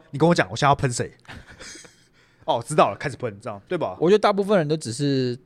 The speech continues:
Speaker 2: 就是想讲话，
Speaker 1: 就想喷啊。
Speaker 2: 他们就是觉得自己话很重要，或者他们没有办法去消化内心中的情绪，或是告诉自己，“哎，先忍一下，先不要讲这句话。”
Speaker 1: 对啊。
Speaker 2: 对。
Speaker 1: 好了，我们看下一篇，好不好？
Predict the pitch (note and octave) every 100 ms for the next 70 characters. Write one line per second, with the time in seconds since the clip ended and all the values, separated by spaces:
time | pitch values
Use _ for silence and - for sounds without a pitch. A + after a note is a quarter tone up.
0 | - D#3 D3 D3 A#2 B2 A2 F#2 A2+ G2
1 | F#3 E3 F#2+ D3+ F#3 C4+ D3+ D#3+ D#3 D3+
2 | C#3+ C3+ C#3 A#2+ C3 G#2+ G2 A#2 A#2+ A#2+
3 | C#3 C#3 D#3 C3 D3+ D3+ D3+ C3 C3+ D3
4 | C#3 C#3 C3+ C3 C3 C3 C3 C3 - B2
5 | - A2+ A#2 C3 C3 C3+ C3 - - _
6 | _ - D3+ D3+ C#3 A#2+ B2+ F3 A3 _
7 | - F3 F3 B2 A#2+ C#3+ C#3+ D3+ C3+ B2+
8 | A#2+ A#2 A#2 A2+ A#2+ A#2+ - - F2 F2
9 | _ _ - G#2 C#3+ _ _ _ _ _
10 | _ _ - B2 C3+ - _ _ _ _
11 | _ _ _ - A2 C3+ B2+ C3+ B2 A#2+
12 | A2+ - _ _ - G2 F#2+ -